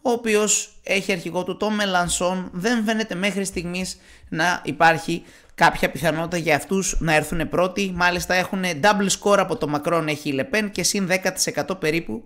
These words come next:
Θα δούμε τώρα τις δημοσκοπήσεις. Δημοσκόπηση που δημοσιεύτηκε στην εταιρεία Les Echos σήμερα Παρασκευή, δύο μέρες πριν από τον πρώτο γύρο των βουλευτικών εκλογών, έδειξε ότι το γαλλικό ακροδεξιό κόμμα Εθνική Συσπήρωση ενδέχεται να φτάσει έως και το τριάντα επτά τοις εκατό των ψήφων.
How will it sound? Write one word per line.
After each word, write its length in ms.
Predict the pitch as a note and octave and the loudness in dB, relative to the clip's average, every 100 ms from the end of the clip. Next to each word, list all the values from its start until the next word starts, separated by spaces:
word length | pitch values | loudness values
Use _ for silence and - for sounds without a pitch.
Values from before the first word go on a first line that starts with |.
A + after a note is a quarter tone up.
| - | -8
Θα 160 | - | -4
δούμε 160 | D#3 D#3+ | -4 -2
τώρα 220 | D#3 D#3+ | -2 -2
τις 120 | C#3+ | -2
δημοσκοπήσεις. 800 | C3+ B2 A#2+ C#3+ - G3+ A3 G#3 - - - - | -4 -4 -4 -6 -2 -2 0 -4 -8 -20 -20 -8
Δημοσκόπηση 600 | F3+ E3+ A3 A3 A#3+ A#3+ | -4 -2 2 2 4 0
που 100 | G#3+ | -2
δημοσιεύτηκε 640 | F#3 E3+ - G3 - F#3 | -4 -2 0 0 -2 -6
στην 160 | E3+ E3 | -4 -4
εταιρεία 380 | - D3+ E3+ D3+ | -2 0 2 4
Les 520 | D3+ E3 - - E3 | 4 4 2 0 0
Echos 280 | E3+ G#3+ G#3 - | 0 0 0 -2
σήμερα 440 | - F#3+ F3+ D#3+ | -2 -2 2 0
Παρασκευή, 540 | - C3+ C3+ D3+ E3 F#3+ | 2 0 0 -4 -2 0
δύο 180 | F3+ F3 | 2 0
μέρες 280 | F3 E3 | 0 -2
πριν 220 | - F#3 F3 | -2 -2 0
από 160 | D3 | -2
τον 160 | - C3 | -4 -2
πρώτο 220 | F3+ E3 | -2 -2
γύρο 240 | D3 F3 | 0 0
των 140 | D3 C3+ | -2 -4
βουλευτικών 500 | B2 A#2+ C3 F3 D3+ | -4 -6 -4 -2 -2
εκλογών, 460 | B2+ B2 F#3 A#3+ - - _ _ - _ - | -2 0 2 0 -4 -20 _ _ -20 _ -4
έδειξε 320 | E3 E3 - | -4 -2 -4
ότι 100 | E3 | -2
το 60 | D#3+ | -2
γαλλικό 340 | C#3 C3 F#3 | 0 0 -2
ακροδεξιό 480 | F3+ D#3 C#3 - F3 | -2 -4 -4 -4 -2
κόμμα 360 | F#3 F3+ F#3 - - - | 2 2 0 -4 -20 0
Εθνική 580 | F3+ F3 F3+ E3+ - A#3 | 2 2 0 -4 2 2
Συσπήρωση 760 | G#3 - F#3 F#3+ F#3+ A#3 A3+ - - - G#3 | 2 2 4 4 4 2 -2 -10 -20 -8 -4
ενδέχεται 400 | G3+ G#3 G#3 G#3 | 0 0 0 -2
να 140 | G3+ | -2
φτάσει 320 | - F3 F3 | 4 4 4
έως 120 | G3 | 0
και 100 | G3 | 0
το 120 | G3 F#3 | -4 0
τριάντα 240 | F3+ E3+ | 2 2
επτά 240 | D#3+ D3+ D3+ | 2 2 0
τοις 80 | |
εκατό 280 | D3+ C3 A#2+ | 0 -2 -2
των 120 | A2+ | -4
ψήφων. 420 | C3 F3+ C#3+ F#2+ | -2 -2 -2 -8